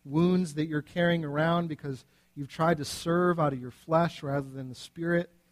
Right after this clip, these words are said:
all the ways that you've tried to look for approval from other people or from God. By his wounds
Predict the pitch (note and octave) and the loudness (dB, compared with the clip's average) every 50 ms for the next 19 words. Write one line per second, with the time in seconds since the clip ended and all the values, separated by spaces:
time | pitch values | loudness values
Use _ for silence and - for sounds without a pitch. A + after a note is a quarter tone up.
0 | _ _ _ _ _ _ _ _ _ _ _ _ _ _ _ _ _ - D3 D#3 | _ _ _ _ _ _ _ _ _ _ _ _ _ _ _ _ _ 4 4 6
1 | D#3 D3 B2+ D3 D3+ E3 F3 F3+ F#3 E3 C#3+ D3+ C#3+ C#3+ C3+ - - E3 E3 D#3 | 6 4 4 6 6 8 8 8 6 6 2 -2 -6 -6 -8 -6 -2 0 0 0
2 | C#3 C3 C#3 D3+ E3+ F3+ F3+ - - - D#3+ C#3 B2+ - - - F#3 F#3+ F#3+ G3 | 0 -2 -2 0 0 -2 -2 -4 -12 -6 -6 -6 -6 -6 -6 -4 -4 -2 -2 -2
3 | F#3+ F3 F3+ F3+ F3 E3+ - - D3+ C#3 C#3 C#3 C#3 C#3+ C3+ - - G#3+ G3+ G3 | -4 -4 -2 -2 -2 -4 -4 -8 -10 -6 -4 -4 -4 -4 -6 -10 -8 -8 -8 -8
4 | F#3+ - F#3+ F#3 F#3 F3+ - _ _ _ _ _ _ _ _ - C#3 - - C#3+ | -8 -8 -6 -6 -6 -6 -8 _ _ _ _ _ _ _ _ -20 -20 -16 -14 -12
5 | C3 B2+ C3+ D3 D#3 E3 E3 E3 E3+ E3 - _ _ _ _ _ _ _ _ _ | -8 -4 0 0 2 2 2 0 -2 -6 -10 _ _ _ _ _ _ _ _ _
6 | _ _ _ _ _ _ _ _ _ _ _ _ _ _ _ _ _ _ _ _ | _ _ _ _ _ _ _ _ _ _ _ _ _ _ _ _ _ _ _ _
7 | _ _ _ _ _ _ _ _ _ _ _ _ _ _ _ _ _ _ _ _ | _ _ _ _ _ _ _ _ _ _ _ _ _ _ _ _ _ _ _ _
8 | _ _ _ - C#3+ C#3 D3+ E3+ F3 D#3 D3 D3 D#3 F3+ F#3 F#3 E3+ C#3+ B2+ A#2+ | _ _ _ -4 0 2 4 4 2 2 -2 -2 0 0 2 2 2 0 -4 -6
9 | - - | -12 -18